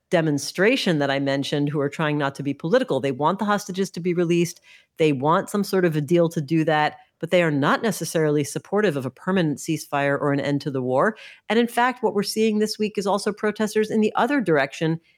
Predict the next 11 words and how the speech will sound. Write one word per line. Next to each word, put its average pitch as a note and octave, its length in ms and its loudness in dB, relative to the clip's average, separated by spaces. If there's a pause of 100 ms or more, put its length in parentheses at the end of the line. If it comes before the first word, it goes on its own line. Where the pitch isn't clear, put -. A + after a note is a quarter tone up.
(140)
including B3 680 0
from F#3+ 180 -2
the F3+ 80 -2
families F#3 500 2
of F3+ 80 -2
hostages, E3 640 2
some E3+ 180 0
of E3 80 0
them E3 140 2
more E3 260 2
right-wing D#3 540 0